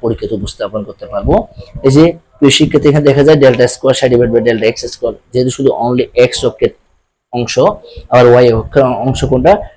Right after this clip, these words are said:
delta square side divided by delta ওয়াই স্কয়ার। আবার জেড অক্ষের পার্ট কোনটা? delta square side divided by delta জেড স্কয়ার plus eight pi square m by s square into E minus B into psi equal to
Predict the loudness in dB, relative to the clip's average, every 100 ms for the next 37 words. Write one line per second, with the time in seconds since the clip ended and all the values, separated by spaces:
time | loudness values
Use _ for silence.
0 | _ 2 2 0 0 -4 -2 -2 -2 -2
1 | -2 -2 -4 -4 -6 0 0 0 -4 _
2 | -6 -2 0 2 2 0 -10 -6 -6 -2
3 | -4 -4 -6 -4 -2 -2 2 2 2 -6
4 | _ 0 2 4 0 -2 -6 -2 0 0
5 | 0 0 -2 0 -2 -4 0 0 -2 _
6 | -20 -6 0 0 0 -8 _ _ -2 -2
7 | -2 0 0 0 -2 0 0 -2 -6 -4
8 | 0 2 2 -2 -4 -8 0 2 0 -10
9 | -20 _ -4 -2 -6 _ 2 4 4 2
10 | 0 0 0 0 -2 -4 -4 -8 -10 -10
11 | 0 0